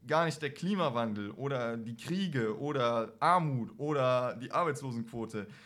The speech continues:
oder die Politik oder das Schulsystem oder wenn wir mal ein aktuelles Beispiel nehmen, die Corona-Krise. Nein, das alles nicht, sondern meiner Meinung nach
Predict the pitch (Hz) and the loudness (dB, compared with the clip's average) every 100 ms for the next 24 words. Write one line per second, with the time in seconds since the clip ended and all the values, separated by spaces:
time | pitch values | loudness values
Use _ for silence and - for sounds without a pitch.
0 | - - _ _ 170 175 156 135 165 156 | -20 -20 _ _ 4 6 4 0 0 0
1 | 180 202 208 - 165 156 147 143 185 196 | 2 0 0 -2 6 6 6 -2 -4 -4
2 | 156 135 131 123 131 143 135 123 160 160 | -4 -4 -2 -2 0 2 2 2 0 2
3 | 151 143 160 151 175 180 139 131 123 127 | 2 2 0 0 0 0 0 -2 -2 -4
4 | 117 117 113 117 135 190 156 - 131 110 | -4 -2 -4 -4 -2 0 -2 -2 -6 -6
5 | 104 - - - - _ _ _ - 135 | -6 -8 -16 -20 -20 _ _ _ -4 4
6 | 180 139 113 160 180 170 170 170 180 160 | 4 4 4 2 2 -2 -2 -2 -2 -2
7 | 117 151 185 135 107 117 185 202 156 135 | 0 -2 2 0 0 0 2 0 0 0
8 | 131 123 127 175 | 0 0 0 -2